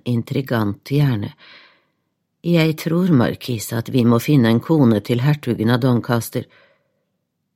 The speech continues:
«En kone, ma'am», utbrøt jeg. «Det er på tide at han blir gift», sa dronningen. «Pene, ubefestede hertuger er slikt et forstyrrende element.» Markisen gjorde en liten gestus.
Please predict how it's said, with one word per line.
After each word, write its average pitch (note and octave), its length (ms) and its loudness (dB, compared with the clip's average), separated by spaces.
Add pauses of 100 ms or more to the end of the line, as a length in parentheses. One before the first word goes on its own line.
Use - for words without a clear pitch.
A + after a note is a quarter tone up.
«En E3 220 0
kone, F#3+ 560 2
ma'am», B2 320 0 (480)
utbrøt A#2 400 -2
jeg. G#2+ 240 -4 (1120)
«Det G3+ 180 4
er A2 220 -2
på - 80 -4
tide D3 320 -2
at - 80 -6
han A2+ 160 0
blir G#2+ 240 0
gift», - 260 -10 (160)
sa - 220 -2
dronningen. A2 480 0 (440)
«Pene, E3+ 440 4
ubefestede B2 840 0
hertuger G#2 480 -2 (320)
er C#3 160 2
slikt - 400 0
et G#2 120 -4
forstyrrende G2+ 600 -2
element.» A2 640 -2 (880)
Markisen A#2 560 0
gjorde A#2+ 240 2
en F#2+ 120 -2
liten A2 360 -2
gestus. G#2+ 540 -8